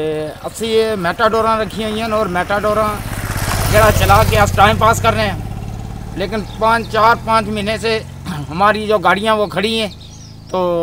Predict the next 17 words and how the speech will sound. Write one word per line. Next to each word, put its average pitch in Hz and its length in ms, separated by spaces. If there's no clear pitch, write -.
गवर्नमेंट 202 520
की 226 120
तरफ 208 240
से 202 100
कोई 214 280
सहूलत 190 500
वगैरह 208 320
नहीं 202 240
है 220 80
गाड़ियों 185 320
चलने 208 320
की। 196 160
हमारे 175 300
जो 208 140
documents 196 600
हैं 214 160
वो 202 460